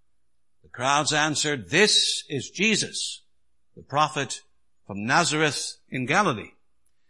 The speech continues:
Jesus entered the temple area and drove out all who were buying and selling there. He overturned the tables of the money changers and the benches of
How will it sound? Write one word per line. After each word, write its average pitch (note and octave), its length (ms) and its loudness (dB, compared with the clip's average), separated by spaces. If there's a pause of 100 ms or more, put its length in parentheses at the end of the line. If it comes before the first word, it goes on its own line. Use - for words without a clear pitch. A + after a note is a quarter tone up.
(840)
Jesus A#3 360 6
entered G#3+ 260 6
the F#3 80 2
temple F3+ 320 4
area E3+ 420 6
and F3+ 140 2
drove F#3 300 6
out F3 280 6
all E3 220 4
who D#3+ 80 0
were D#3+ 140 4
buying D#3+ 420 6
and D3 100 0
selling D3+ 440 2
there. C#3+ 320 6
He D#3+ 160 -2
overturned D#3+ 640 2
the D3+ 60 0
tables D3+ 520 0
of D3 80 0
the D3 100 0
money C#3+ 280 0
changers D3 640 0
and C#3 100 -2
the C#3 60 0
benches D#3 580 -2
of C#3 220 -2